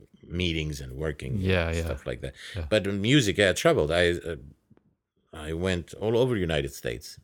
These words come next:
Speaker 1: playing concerts and
Speaker 2: Yeah.
Speaker 1: and poetry readings as well.
Speaker 2: Yes.
Speaker 1: You know, all over the country.
Speaker 2: So when you, when you decided to move to the States permanently, um, were you married at the time, or you got
Speaker 1: No.
Speaker 2: married when you got here?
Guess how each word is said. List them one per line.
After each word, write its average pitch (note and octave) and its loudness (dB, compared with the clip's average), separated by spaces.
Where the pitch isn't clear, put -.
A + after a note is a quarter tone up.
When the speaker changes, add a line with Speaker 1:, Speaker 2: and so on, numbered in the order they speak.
Speaker 1:
playing D#2+ -4
concerts D2+ -6
and B1 -8
Speaker 2:
Yeah. E2+ -2
Speaker 1:
and D#2 -6
poetry F2+ 2
readings D#2+ 0
as C#2+ -6
well. D#2+ 2
Speaker 2:
Yes. G2 -2
Speaker 1:
You C#2+ -4
know, C2 -8
all D#2 -6
over E2 -2
the - -8
country. - -14
Speaker 2:
So - -2
when A2 4
you, A#2+ 4
when G#2+ 0
you G#2+ 4
decided G2 2
to F#2+ 0
move F#2 0
to - -4
the F#2 0
States F2+ -2
permanently, F2 -2
um, E2 -4
were G#2+ -2
you G2+ 4
married A#2 4
at A2 -2
the F#2 -10
time, D3+ -2
or G#2 0
you F#2 4
got G2+ 4
Speaker 1:
No. A2 4
Speaker 2:
married G2 6
when F2+ 0
you E2+ 0
got F2+ 0
here? E2+ -6